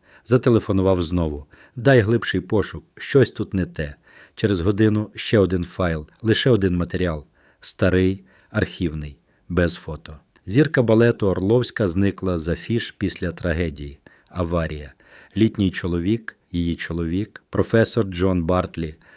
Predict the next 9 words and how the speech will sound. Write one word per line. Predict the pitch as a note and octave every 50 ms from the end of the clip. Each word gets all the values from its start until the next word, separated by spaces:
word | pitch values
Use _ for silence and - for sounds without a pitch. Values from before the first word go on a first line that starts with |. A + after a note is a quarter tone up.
| _ _ -
загинув | G2 G2+ F2 F2+ F#2+ F#2 F2+ E2+
миттєво. | E2+ F2 F2+ - - - F2+ E2 D#2 D2 D2 C#2+ _ _ _ - - _ _
Вона | F#2+ G2+ A2+ A2+ A#2
вижила, | A2 G#2 C3+ C3+ A2 - - E2+ D#2+ D2+ D2+ _ _ _ - -
але | _ G#2+ G#2+ A2+
втратила | G#2 - - - C3+ C3+ C3 - B2 A2+ A2
функцію | G#2 - - C3+ C#3+ C#3+ C3+ - - - A#2+ A2
одного | G#2 F#2 G2+ G#2+ G2 G#2
коліна. | G#2 - - G2+ G2 G2 F2+ E2 D2 C#2+ _